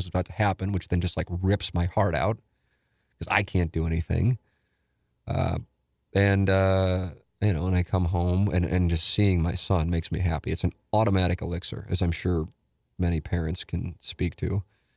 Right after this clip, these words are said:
Um, and, uh, and he's being playful and we're playing around. And then all of a sudden I spot the tell and I'm like, "Oh my God, he's about to throw up."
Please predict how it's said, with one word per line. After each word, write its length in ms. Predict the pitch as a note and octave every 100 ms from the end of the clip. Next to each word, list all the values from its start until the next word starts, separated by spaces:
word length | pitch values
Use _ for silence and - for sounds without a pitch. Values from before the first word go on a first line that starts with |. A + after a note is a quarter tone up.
| _ _ _ _ -
Um, 720 | - F2 F2+ F2+ F2+ F2 - - _ _
and, 440 | F2+ F#2 F2+ F2 F2
uh, 420 | F2 E2 F2 F#2+ - _ _ _
and 140 | G2+ G2+
he's 140 | G#2
being 240 | G#2+ G#2 G2+
playful 520 | G#2 A2 A2+ C3 C3+
and 100 | F#2
we're 100 | D#2+
playing 300 | - G#2 G#2
around. 540 | G2+ G#2 A#2 C3 C3+ -
And 180 | F2
then 140 | F2+ F#2
all 100 | F#2+
of 80 | F2+
a 40 |
sudden 460 | - G#2 A2 C3 A#2+
I 280 | E2+ E2+ E2+ - _ _ _
spot 380 | - - G2+ G2+
the 60 | -
tell 420 | - A#2 C#3+ E3+
and 100 | G2
I'm 80 | F2+
like, 220 | F2 - -
"Oh 80 |
my 180 | E2 E2+
God, 280 | F2 F#2 B2
he's 120 | A#2
about 200 | - -
to 40 | -
throw 300 | - - F#2
up." 240 | D3 D#3